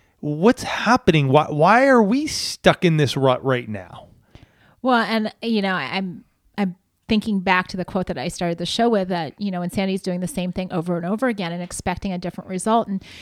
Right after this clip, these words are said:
Speaker 2: you know, even preparing the show, I was like, "I wonder how many couples are, are expecting romance and they're expecting great conversation and just, you know, all of this expectation
Speaker 1: Mm.
Speaker 2: around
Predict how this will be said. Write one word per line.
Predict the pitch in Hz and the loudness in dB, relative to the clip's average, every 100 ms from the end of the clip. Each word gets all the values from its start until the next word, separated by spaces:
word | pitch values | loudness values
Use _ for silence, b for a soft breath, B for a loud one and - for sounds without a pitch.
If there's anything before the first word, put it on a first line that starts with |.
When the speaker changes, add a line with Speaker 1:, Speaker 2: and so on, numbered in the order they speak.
| B | B
Speaker 2:
you | - | 2
know, | 226 | 4
even | 254 302 247 | 4 0 -2
preparing | 220 - 240 277 247 | -2 -2 0 2 2
the | 196 | 2
show, | - 247 247 | 2 4 4
I | 196 | 4
was | 196 - _ _ | 0 -4 _ _
like, | - - - | -20 -16 -8
"I | |
wonder | 214 240 294 | -4 -4 -4
how | 294 - 247 | -6 -4 -2
many | 240 240 226 | 0 -2 -4
couples | - 196 - 170 180 - B B B - | -6 -8 -6 -8 -8 -12 B B B 0
are, | 214 214 214 202 233 | 2 2 0 -2 -2
are | 202 | -2
expecting | - 208 208 180 | -2 -8 -6 0
romance | 208 247 240 226 226 220 | 4 6 4 2 0 -2
and | 185 | -4
they're | 175 | -6
expecting | - - 185 196 | -8 -8 -6 -8
great | 180 190 | -6 -6
conversation | - 196 196 196 - 277 233 - 247 220 | -6 -8 -6 -6 2 2 2 0 2 2
and | 202 | 2
just, | 208 - B B B | 0 -2 B B B
you | 220 | -2
know, | 220 202 | -2 -2
all | - 233 262 | 0 2 2
of | 262 202 196 | 0 -4 -4
this | 226 214 - - _ _ _ _ _ _ | -2 -2 -4 -20 _ _ _ _ _ _
expectation | 233 - - 208 - - 202 208 - 277 330 | -4 -4 -4 -4 -4 -6 -4 -2 -2 -4 -2
Speaker 1:
Mm. | 156 143 135 123 110 - - | 2 2 0 -6 -14 -18 0
Speaker 2:
around | 233 220 208 214 214 226 233 | 2 2 2 2 2 0 0